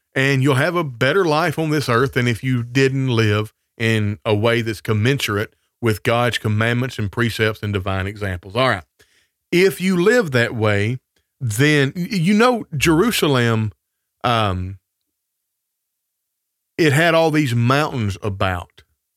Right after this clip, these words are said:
And I think that kinda gave it some natural protection, all right? Now, we'll keep on going.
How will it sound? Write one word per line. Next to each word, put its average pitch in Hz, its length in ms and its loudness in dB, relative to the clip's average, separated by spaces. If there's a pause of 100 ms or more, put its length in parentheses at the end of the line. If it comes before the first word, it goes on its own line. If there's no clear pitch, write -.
(760)
And 123 140 0
I 120 40 0
think 156 300 -2
that - 160 -2
kinda 135 260 0
gave 120 320 2
it 110 100 -6
some 107 300 0
natural 110 480 -2
protection, 104 840 -6
all - 120 -8
right? 107 220 -4 (1300)
Now, 120 360 0 (1500)
we'll 110 120 0
keep 143 260 0
on 123 200 2
going. 98 340 -2